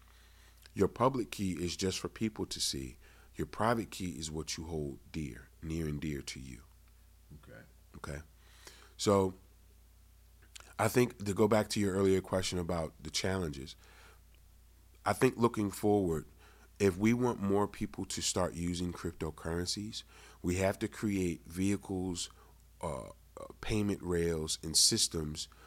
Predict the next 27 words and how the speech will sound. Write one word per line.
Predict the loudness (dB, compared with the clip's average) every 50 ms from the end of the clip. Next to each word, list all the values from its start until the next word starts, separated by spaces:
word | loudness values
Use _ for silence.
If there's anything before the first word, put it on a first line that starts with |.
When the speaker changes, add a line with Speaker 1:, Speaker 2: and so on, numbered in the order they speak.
| -20 -14
Speaker 1:
for | -4 0 0 2
them | 2 2 2 2 0 0
to | -2 -4 -4
be | -4 -4
incentivized | -2 -2 0 0 2 2 0 0 0 -2 -4 -4 -4 -4 -4 -4 -6 -8 -8 -8 -8 -10 -12 -12 -10 -8
to | -6 -4 -2
use | 0 0 0 0 -2 -6
it. | -10 -16 -20 -20 -20 -20 -20 -20 -20 -20 -20 -20
Speaker 2:
Mm-hmm. | -18 -18 -16 -8 -2
Speaker 1:
So | 2 4 6 6 4 2
what | 0 2 4 6
I | 6 6
mean | 6 4 4 2 2
by | 0 0 -2
that, | -4 -6 -10 -12 -16 -20 -20 -20 -20 -20 -20 -20 -20 -20 -20 -20 -20 -20 -20 -20 -20 -20 -20 -20 -20 -20 -20 -20 -20 -20 -20 -20 -20 -20 -20 -20 -20 -20 -6 2
on, | 4 6 6 8 8 6 4 4 2 -2 -4 -8 -14 -20 -20 -20 -20 -20 -20 -20 -20 -20 -20 -20 -20 -20 -20 -20 -20 -20 -18 -10 4
there | 8 8 10 10 10
are | 10 8 8
places | 6 4 2 4 4 2 2 2
that | 2 4 4
I | 4 2
go | 2 2 2 2 2 2 0 -2 -4 -6 -10 -20 -20 -20 -20 -18 -10
where | -2 2 4 4 4 2 2
I | 2 2 4 4 2 2
am | 0 0 -2
specifically | -2 -4 -2 -2 0 2 2 2 0 0 -2 -4 -4 -2 -4 -4
looking | 0 0 0 0 0 -2 -6 -6 -6 -6 -8